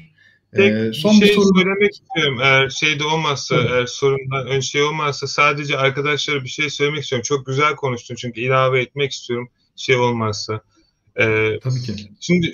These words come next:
Speaker 1: şöyle bir gerçek var Tugay. Hani ben yıllar önceden beri bu işi yapmış olsam, tecrübe edinmiş olsam da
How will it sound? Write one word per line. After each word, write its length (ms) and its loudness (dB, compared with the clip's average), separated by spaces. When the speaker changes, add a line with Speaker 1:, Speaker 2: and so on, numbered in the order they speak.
Speaker 1:
şöyle 160 4
bir 120 -2
gerçek 480 2
var 200 -2
Tugay. 300 -4
Hani 220 -2
ben 200 0
yıllar 340 0
önceden 480 0
beri 180 2
bu 100 -2
işi 240 -6
yapmış 460 0
olsam, 340 0
tecrübe 400 0
edinmiş 460 -4
olsam 500 0
da 220 -6